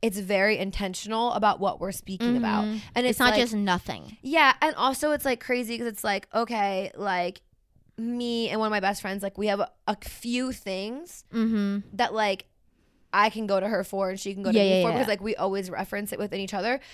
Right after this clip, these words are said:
Speaker 1: But, like, day to day, like, I don't know.
Speaker 2: Yeah, exactly.
Speaker 1: Like, outside of those things, like, we don't speak.
Speaker 2: Mm-hmm.
Speaker 1: So it's like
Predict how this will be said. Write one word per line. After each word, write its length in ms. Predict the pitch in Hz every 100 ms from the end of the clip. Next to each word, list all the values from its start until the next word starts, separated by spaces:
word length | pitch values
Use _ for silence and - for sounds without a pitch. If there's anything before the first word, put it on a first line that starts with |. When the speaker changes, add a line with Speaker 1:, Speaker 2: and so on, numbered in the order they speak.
| -
Speaker 1:
But, 80 | 269
like, 140 | 277 202
day 120 | 226
to 80 | 220
day, 240 | 208 233
like, 340 | 233 185 185 -
I 140 | 190
don't 160 | 220 247
know. 360 | 147 131 247 - _
Speaker 2:
Yeah, 200 | 240 202
exactly. 540 | 185 180 104 - - -
Speaker 1:
Like, 160 | 254 - -
outside 340 | 202 311 277
of 140 | 269 233
those 180 | 233
things, 260 | 226 214 233
like, 120 | 220
we 120 | 196
don't 320 | 202 220 - -
speak. 480 | - 277 - - -
Speaker 2:
Mm-hmm. 440 | 220 220 196 185 185 - -
Speaker 1:
So 160 | 277
it's 180 | 277 -
like 400 | 233 220 196 -